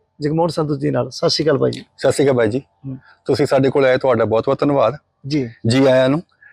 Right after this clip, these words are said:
Speaker 2: ਤੇ ਤੁਹਾਡਾ ਅਜੀਤ ਵੈਬ ਚੈਨਲ ਦੇ ਸਾਰੇ ਸਰੋਤਿਆਂ ਨੂੰ ਮੇਰੇ ਵੱਲੋਂ ਪਿਆਰ ਭਰੀ ਸਤਿ ਸ਼੍ਰੀ ਅਕਾਲ ਜੀ।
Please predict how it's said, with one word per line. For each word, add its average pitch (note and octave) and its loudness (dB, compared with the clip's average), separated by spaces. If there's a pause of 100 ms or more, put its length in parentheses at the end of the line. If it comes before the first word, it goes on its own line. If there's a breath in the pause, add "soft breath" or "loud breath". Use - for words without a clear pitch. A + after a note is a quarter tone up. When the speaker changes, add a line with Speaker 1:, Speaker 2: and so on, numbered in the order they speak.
(120 soft breath)
Speaker 2:
ਤੇ B2 0
ਤੁਹਾਡਾ A#2+ 2
ਅਜੀਤ A2+ -2
ਵੈਬ B2+ 2
ਚੈਨਲ A#2 0
ਦੇ A#2 0
ਸਾਰੇ B2+ 2
ਸਰੋਤਿਆਂ A#2+ 0
ਨੂੰ A#2+ 0
ਮੇਰੇ A#2 2
ਵੱਲੋਂ A2 2
ਪਿਆਰ A2+ 2
ਭਰੀ A2 -2 (100)
ਸਤਿ C3+ -2
ਸ਼੍ਰੀ C3 -2
ਅਕਾਲ G2 -2
ਜੀ। - -14